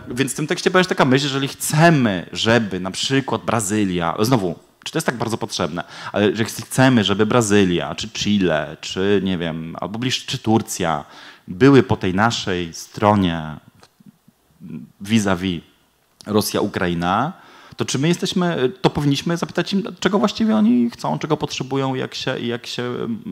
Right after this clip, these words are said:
i jak możemy taką strukturę zbudować. Ale czy to jest możliwe, czy to jest rodzaj, wiesz, zachodniego myślenia życzeniowego i znowu wracamy do początku naszej rozmowy, uznawania, że nasza perspektywa koniec końców będzie tą uniwersalną i wszyscy ją przyjmą?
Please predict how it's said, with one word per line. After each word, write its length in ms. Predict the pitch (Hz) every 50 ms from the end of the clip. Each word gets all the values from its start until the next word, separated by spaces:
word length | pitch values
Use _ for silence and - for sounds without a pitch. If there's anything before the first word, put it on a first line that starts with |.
| 87 -
i 80 | - 131
jak 240 | 135 147 156 -
możemy 280 | 151 143 127 139 135 135
taką 180 | 123 135 - 135
strukturę 400 | - - 135 123 - 139 131 127
zbudować. 560 | 117 120 127 113 107 90 90 80 - - - - - - - - - - - - - - - -
Ale 140 | 104 113 117
czy 120 | - 120
to 100 | - 185
jest 160 | 220 - -
możliwe, 380 | 185 156 131 139 160 165 151 147
czy 80 | 147 -
to 60 | 147
jest 100 | 135 120
rodzaj, 280 | 135 143 131 139 127
wiesz, 220 | 120 120 117 110 -
zachodniego 500 | 104 98 120 113 117 107 127 131 123 120
myślenia 340 | 113 113 - - 117 117 110
życzeniowego 640 | 104 101 - 107 101 101 95 95 104 110 113 113
i 80 | - 104
znowu 340 | - 110 110 107 104 101 95
wracamy 360 | 92 101 98 - 110 98 95
do 60 | 95
początku 380 | - - 101 - 101 92 - 101
naszej 220 | 95 95 - 104
rozmowy, 320 | 95 92 98 98 92 90 98
uznawania, 500 | - 104 101 101 95 98 104 110 104 95
że 80 | 95
nasza 180 | 98 90 - 98
perspektywa 880 | - 95 95 - - 98 - - 113 104 104 101 98 98 95 90 - - - - -
koniec 180 | - 113 107 -
końców 280 | - 107 101 113 113 104
będzie 280 | 117 123 131 113 107
tą 120 | - 98 95
uniwersalną 580 | 92 90 85 90 90 - - 92 92 92 92
i 40 | 90
wszyscy 240 | - - - - 101
ją 80 | 95
przyjmą? 460 | 90 - - - 107 104 120 139 165